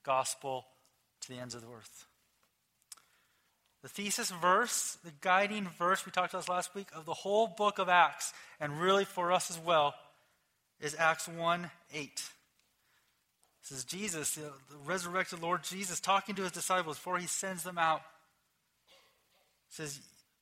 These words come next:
"But you will be, you will receive power when the Holy Spirit has come upon you, and you will be my witnesses in Jerusalem and all Judea and Samaria and to the end of the earth." We have to keep that before us whenever you look at the book of Acts. 'Cause that is the guiding roadmap of the book.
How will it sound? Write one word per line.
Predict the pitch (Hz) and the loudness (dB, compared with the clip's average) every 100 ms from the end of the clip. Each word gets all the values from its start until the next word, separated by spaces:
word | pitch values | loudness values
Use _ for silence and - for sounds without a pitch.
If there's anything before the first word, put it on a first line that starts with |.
| _ | _
"But | 139 | -16
you | 143 | -6
will | 202 | -4
be, | 180 202 202 170 | -2 -4 -4 -6
you | 202 | -2
will | 226 220 | 2 2
receive | 202 - 214 226 - | 2 -2 -4 -6 -2
power | 202 202 196 | 4 6 6
when | 196 | 4
the | 170 | -2
Holy | 175 196 | -2 -2
Spirit | - - 196 | -2 0 0
has | 190 | 0
come | - 196 | -4 -4
upon | 202 190 165 165 | -4 2 2 2
you, | 175 185 _ _ _ - - | -6 -12 _ _ _ -20 -6
and | 170 | -4
you | 175 233 | -2 -2
will | |
be | 254 262 | -2 4
my | 247 240 | 6 4
witnesses | 226 262 208 - 160 - | 2 0 0 -4 -4 -6
in | 156 | -8
Jerusalem | 147 151 196 202 - 147 | -8 -4 -2 -2 -4 -4
and | 147 | 0
all | 151 | 0
Judea | 135 135 180 185 | -2 -8 -6 -4
and | 151 | -6
Samaria | - 147 165 180 185 190 | -8 -8 -6 -4 -2 -4
and | 156 143 | -6 -14
to | |
the | 147 156 | -14 -12
end | 160 | -10
of | 151 | -10
the | 156 | -6
earth." | 170 - | -6 -6
We | 160 | -12
have | 170 | -14
to | - | -14
keep | 208 | -8
that | 202 185 | -4 -4
before | 180 - 277 240 | -6 -2 2 4
us | 156 - - _ _ _ _ _ _ _ | 4 0 -12 _ _ _ _ _ _ _
whenever | 147 160 220 | -8 -4 -2
you | 226 | 0
look | 214 | -2
at | 180 | -2
the | |
book | 170 175 | -4 -4
of | 147 | 0
Acts. | 127 - - - - _ _ _ _ _ _ | -2 -4 -12 -12 -14 _ _ _ _ _ _
'Cause | 127 | 2
that | 170 202 180 | 6 6 6
is | 208 220 175 | 2 2 0
the | 196 | 0
guiding | 180 190 202 196 | 6 6 6 0
roadmap | 170 190 202 190 185 - | 0 2 4 4 4 4
of | 170 180 | 0 0
the | 175 | -2
book. | 151 190 - - | 0 2 2 -4